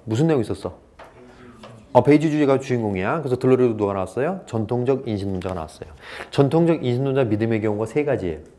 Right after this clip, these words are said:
그지? 하지만 베이지주의자는 어떻게 했어요? 믿음의 정도를 얘기했습니다. 그지?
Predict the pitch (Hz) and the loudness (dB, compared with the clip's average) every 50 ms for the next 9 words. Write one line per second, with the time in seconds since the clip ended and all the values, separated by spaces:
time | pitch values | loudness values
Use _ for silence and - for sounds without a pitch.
0 | - _ _ _ _ - 107 107 147 180 - - - - - - - 180 180 190 | -20 _ _ _ _ -4 0 2 2 2 2 -2 -10 -18 -12 -4 0 2 4 4
1 | 196 180 - 135 131 143 139 147 151 143 139 147 139 120 - - 117 110 110 - | 4 2 4 2 2 2 2 0 -4 -2 -2 0 0 0 -2 -2 -2 -2 -2 0
2 | 127 139 156 156 120 104 110 107 120 120 120 - 104 104 104 101 104 110 127 127 | 0 0 2 0 0 -2 -2 -2 -2 -2 -2 -2 -2 -4 -2 0 2 4 4 4
3 | 110 90 90 82 - - 92 85 87 87 90 92 123 151 180 208 220 - | 4 2 0 -4 -6 -6 -6 -6 -4 -4 -2 0 2 2 2 2 -2 -6